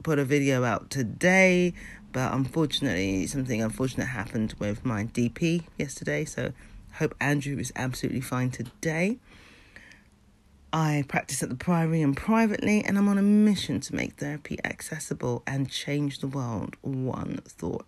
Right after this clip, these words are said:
at a time. Thank you so much for your time.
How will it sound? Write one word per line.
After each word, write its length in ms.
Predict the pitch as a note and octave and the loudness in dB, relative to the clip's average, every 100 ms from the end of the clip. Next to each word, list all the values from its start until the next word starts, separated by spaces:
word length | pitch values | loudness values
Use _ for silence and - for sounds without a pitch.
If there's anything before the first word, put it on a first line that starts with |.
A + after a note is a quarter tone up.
| - | -8
at 180 | - | -8
a 60 | - | -8
time. 560 | - - F2 D#2 - C#3 - - - | -12 -8 -4 -4 -4 -8 -16 -20 -20
Thank 680 | - - G3+ F#3 E3+ - | -20 -2 2 4 2 -4
you 220 | F#3+ F3+ - | -2 -2 -4
so 360 | - - - F3 | -6 -4 -2 0
much 480 | F3+ E3+ - - - | 0 -2 -6 -12 -16
for 560 | - - - E3 E3+ - | -14 -6 -4 -4 -4 -8
your 260 | C#3 C3+ | -8 -8
time. 520 | - - - G#1+ G1+ | -10 -10 -8 -6 -8